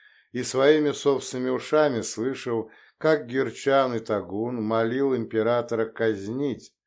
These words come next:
Нитвана Лихтада. Не только мятежный дайме,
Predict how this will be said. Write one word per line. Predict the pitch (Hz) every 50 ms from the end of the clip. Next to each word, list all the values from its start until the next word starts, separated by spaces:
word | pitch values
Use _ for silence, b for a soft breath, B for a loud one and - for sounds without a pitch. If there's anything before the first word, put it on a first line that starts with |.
| _ _ _ _
Нитвана | - 90 90 87 - - 90 87 87 82 82 82
Лихтада. | 82 87 - _ - 76 73 69 67 65 _ _ _ _ _ _ _ _ _ _ _ _ _ _ _ _ _ _ _ _ _ _ _ _ _ _ _ _ _ _ _ _ _
Не | - 107 117 123 113
только | - 151 165 185 165 - - 113
мятежный | 104 104 98 - - 101 95 90 90 90 90
дайме, | 87 95 95 95 90 90 90 90 85 -